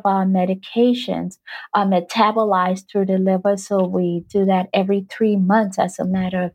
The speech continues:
fact. And for some patient, it's easier to go to the primary care doctor to get that done than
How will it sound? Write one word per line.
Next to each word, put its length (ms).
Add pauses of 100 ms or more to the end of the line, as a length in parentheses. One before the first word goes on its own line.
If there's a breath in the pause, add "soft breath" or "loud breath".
fact. 280 (480 loud breath)
And 160
for 140
some 300
patient, 400
it's 140
easier 400
to 140
go 260
to 120
the 240
primary 460
care 280
doctor 560 (100)
to 100
get 300
that 200
done 300
than 180